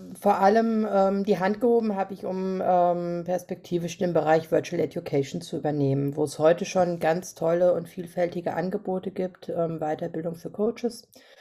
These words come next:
Und, ähm, ich mir vorstelle, in den Bereich auch noch verstärkt weitere Technik- und Digitalisierungsthemen mit reinzubringen,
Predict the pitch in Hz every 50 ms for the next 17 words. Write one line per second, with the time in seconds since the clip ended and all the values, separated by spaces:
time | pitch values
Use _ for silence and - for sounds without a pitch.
0 | - - - - - - _ _ _ - 190 185 185 185 185 185 190 185 180 -
1 | - 202 - 160 165 160 165 165 165 170 165 170 170 170 170 170 165 165 165 160
2 | 160 - - 190 170 - - 196 180 180 175 180 - - 165 165 170 170 - -
3 | 180 170 170 165 160 160 160 160 165 165 160 160 151 160 170 151 151 - - 156
4 | - 175 165 170 - _ _ - - - 147 139 139 147 151 - _ - - -
5 | 143 143 147 147 - 170 160 156 160 156 147 147 151 147 147 147 147 147 143 139
6 | 139 - - - 180 180 - - 190 185 185 185 - 170 165 165 165 160 160 156
7 | - 151 143 147 139 - 185 196 208 214 214 208 214 - - 208 202 196 196 190
8 | 185 185 185 - 165 160 165 165 - - 165 - - - 160 151 156 160 165 165